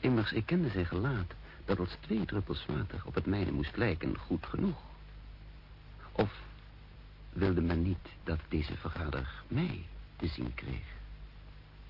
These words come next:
Het leek mij vreemd. Hoe het zij, de zwarte wagen met hem erin sloeg dus met de lijkauto rechtsaf. Ik aan het stuur van de oorspronkelijke volgwagen ging rechtdoor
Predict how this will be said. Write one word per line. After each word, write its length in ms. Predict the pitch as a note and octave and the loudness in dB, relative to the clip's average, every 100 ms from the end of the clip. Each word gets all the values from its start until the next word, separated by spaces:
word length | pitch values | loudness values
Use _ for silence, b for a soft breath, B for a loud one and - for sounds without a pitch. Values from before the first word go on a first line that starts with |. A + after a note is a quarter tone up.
| - - - - - - | -14 -12 -12 -12 -12 -12
Het 140 | - F2+ - | -4 -4 0
leek 200 | B2+ - | -2 0
mij 200 | A#2+ A2+ | 0 0
vreemd. 480 | - - F#2 C#2 C2 - - - - - - - - - - - - - - - - - | -2 -2 0 0 -2 -8 -14 -14 -14 -14 -14 -16 -18 -18 -16 -14 -14 -14 -14 -14 -12 4
Hoe 120 | E3 | 8
het 120 | F#3 | 8
zij, 400 | - F#2 F#2+ B2 C3 B B B B B - | 8 6 8 6 2 B B B B B 0
de 100 | G#2 | 2
zwarte 440 | F#2+ C3+ F#3 F#2 | 4 4 2 2
wagen 380 | D#2+ E2+ D#2+ B2+ | 6 6 6 4
met 120 | C3 | 2
hem 260 | - A2+ G2+ | 6 8 8
erin 540 | - E2 A2 D#3+ D#3 D3 | 6 6 6 6 2 -2
sloeg 360 | - D3 - | 2 2 4
dus 280 | - B2 - | 4 4 6
met 200 | - - | 6 6
de 80 | E2 | 6
lijkauto 760 | D#2 G#2+ - A2+ A#2 - A#1+ B1 - - - - - | 6 6 4 2 2 0 -2 -2 -8 -14 -16 -14 -6
rechtsaf. 560 | D2 G2 - - A#1+ - - - - - - B B B B | 0 0 0 0 0 0 -12 -14 -14 -12 -10 B B B B
Ik 240 | - D3+ - | 4 6 8
aan 80 | G#2+ | 6
het 100 | - | 6
stuur 280 | - A2+ | 6 6
van 120 | E2+ E2+ | 8 6
de 80 | |
oorspronkelijke 540 | - - - B2 C3 - | 4 0 2 2 2 0
volgwagen 600 | G#2+ G#2+ - F#2+ F2+ F#2+ | 2 2 4 4 4 0
ging 260 | G2 E2+ | 4 4
rechtdoor 560 | D2+ E2+ - A#2+ B1+ G1+ | 4 0 4 6 6 4